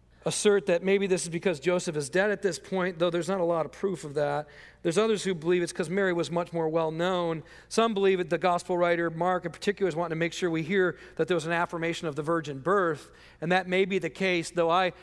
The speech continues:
think it's the last one, and that is that they wanted to reference the out-of-wedlock nature of Jesus' birth. 'Cause they're, they're tearing him down. They're, they're, they're trying to destroy his credibility. And there's no better way to do it than to say,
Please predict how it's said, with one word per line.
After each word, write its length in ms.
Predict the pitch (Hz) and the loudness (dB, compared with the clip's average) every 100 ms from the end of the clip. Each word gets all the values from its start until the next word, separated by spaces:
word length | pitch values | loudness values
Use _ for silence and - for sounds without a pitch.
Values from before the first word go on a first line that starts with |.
| - | -8
think 220 | - 175 | -4 -2
it's 140 | 175 - | -2 -4
the 140 | 175 | -2
last 420 | 156 175 190 - | 2 2 0 -4
one, 260 | 170 160 160 | -4 -2 -2
and 120 | 156 | 0
that 220 | 170 180 | 0 2
is 260 | 175 165 156 - - - | 0 -2 -4 -12 -20 0
that 440 | 175 165 - - - | 2 2 -4 -14 0
they 180 | 170 196 | 2 4
wanted 320 | 196 196 175 | 2 0 -2
to 120 | 180 | -2
reference 440 | 165 180 196 165 - | 2 0 0 -6 -6
the 160 | 175 | -2
out-of-wedlock 800 | 156 170 165 147 165 165 156 151 | 0 0 -2 -2 -2 0 -2 -2
nature 340 | 156 160 - 156 | -6 -6 -4 -6
of 60 | |
Jesus' 420 | 139 147 135 139 | -6 -8 -8 -10
birth. 480 | 113 127 113 - - - _ _ _ _ - _ _ _ _ _ _ _ _ _ _ _ _ | -8 -8 -8 -12 -20 -20 _ _ _ _ -20 _ _ _ _ _ _ _ _ _ _ _ _
'Cause 200 | 180 156 | -4 0
they're, 240 | 190 185 | 0 0
they're 140 | 180 180 | 0 -2
tearing 400 | - 226 233 214 | -2 -2 0 -2
him 100 | 196 | 0
down. 360 | 190 196 156 | -2 -2 -2
They're, 200 | 170 160 - - - | 0 -2 -4 -14 -2
they're, 220 | 175 175 | 0 0
they're 120 | 175 | -2
trying 360 | 165 226 220 214 | -2 -2 0 0
to 160 | 185 - - - 151 - | 0 -4 -14 -18 -18 -8
destroy 540 | - 190 - 220 226 208 | -4 -4 -2 2 4 2
his 100 | 190 | -2
credibility. 720 | - 214 185 220 233 190 165 | -2 0 2 2 2 2 0
And 140 | 160 - - - | -2 -6 -10 -2
there's 160 | 190 | 0
no 200 | 214 214 | 2 2
better 320 | 196 214 220 185 | 2 2 2 2
way 200 | 208 208 | 2 2
to 100 | 170 | 2
do 180 | 208 | 2
it 80 | 214 | 2
than 100 | 185 | 0
to 80 | 170 | -4
say, 280 | - 175 | 2 2